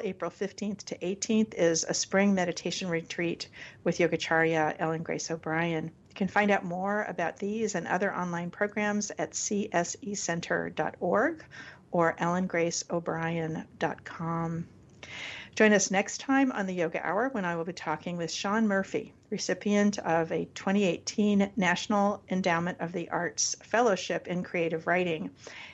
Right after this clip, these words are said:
and Zen teacher. We will be discussing how stories from revered spiritual teachers can nourish and guide us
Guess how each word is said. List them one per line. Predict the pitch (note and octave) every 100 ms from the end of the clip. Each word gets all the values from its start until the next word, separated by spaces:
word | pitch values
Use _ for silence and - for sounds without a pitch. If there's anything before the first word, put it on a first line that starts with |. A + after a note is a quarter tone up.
| - -
and | F3 E3+ E3+ - -
Zen | F#3 G#3+
teacher. | A3 - - - - - _ - - -
We | -
will | F#3+
be | F#3
discussing | F3 F3 - G3 G#3 G3
how | F3
stories | E3+ - F#3+ G3+ A#3 B3 A#3+
from | - F3 F3
revered | E3+ E3+ F#3 A#3 B3+
spiritual | - G3 F#3 - F3+
teachers | - A#3 - D3 -
can | - F#3+ F3
nourish | F3 G3 A3 - -
and | F3 F3+
guide | E3+ F3+ F3+
us | - -